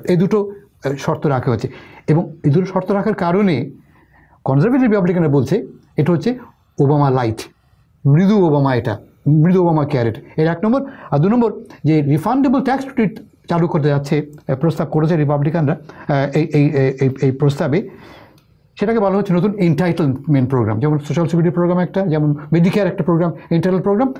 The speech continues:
আর একটা এনটাইটলমেন্ট প্রোগ্রাম দেওয়া হচ্ছে। ফলে কনজারভেটিভরা যারা, যেমন যা-, যা-, ধরা যাক, আহ,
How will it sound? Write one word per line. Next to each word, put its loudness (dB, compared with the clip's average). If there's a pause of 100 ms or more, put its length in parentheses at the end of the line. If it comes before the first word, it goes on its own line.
(460)
আর 0
একটা -2
এনটাইটলমেন্ট 0
প্রোগ্রাম 0 (180)
দেওয়া 0
হচ্ছে। -2
ফলে -2 (200)
কনজারভেটিভরা 2 (540)
যারা, -2 (380)
যেমন 0
যা-, 0
যা-, -2
ধরা 0
যাক, 0
আহ, -4